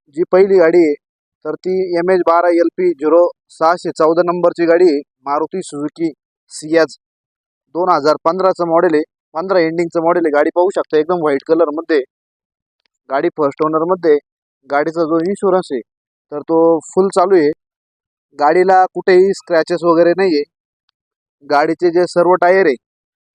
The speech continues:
तर ते सत्तर ते ऐंशी टक्क्यापर्यंत चांगल्या कंडिशनमध्ये आहे. म्हणजे घेऊन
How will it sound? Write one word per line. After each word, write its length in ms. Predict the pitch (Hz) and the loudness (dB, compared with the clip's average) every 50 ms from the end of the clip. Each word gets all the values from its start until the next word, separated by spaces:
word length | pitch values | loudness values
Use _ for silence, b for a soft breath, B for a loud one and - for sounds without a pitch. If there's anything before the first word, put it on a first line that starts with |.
| _ _ - 147 | _ _ -16 -14
तर 80 | 147 | -12
ते 440 | 139 - 170 170 170 175 175 175 180 | -6 -4 -2 0 0 0 0 0 -2
सत्तर 580 | - - _ _ - 190 175 - - - 170 175 | -4 -8 _ _ -6 -6 -6 -6 0 0 0 0
ते 140 | - 180 | 0 0
ऐंशी 260 | 170 170 196 202 - 202 | -2 -2 -2 -2 -4 -2
टक्क्यापर्यंत 480 | - 156 - 175 170 151 165 165 165 - | -2 -2 -2 -2 -2 -2 -2 -6 -6 -2
चांगल्या 260 | - 170 185 202 196 175 | -2 -2 0 0 -2 0
कंडिशनमध्ये 680 | - 175 185 190 190 - - 160 147 151 165 165 160 156 | -2 -2 -2 -2 -2 -2 -2 -8 -6 -6 -8 -4 -2 -2
आहे. 100 | 139 156 - _ _ _ _ _ _ _ _ _ _ | -2 -2 -4 _ _ _ _ _ _ _ _ _ _
म्हणजे 240 | 127 135 135 160 170 | -20 -10 -6 -6 -6
घेऊन 300 | 165 143 151 151 165 | -4 -4 -4 -4 -4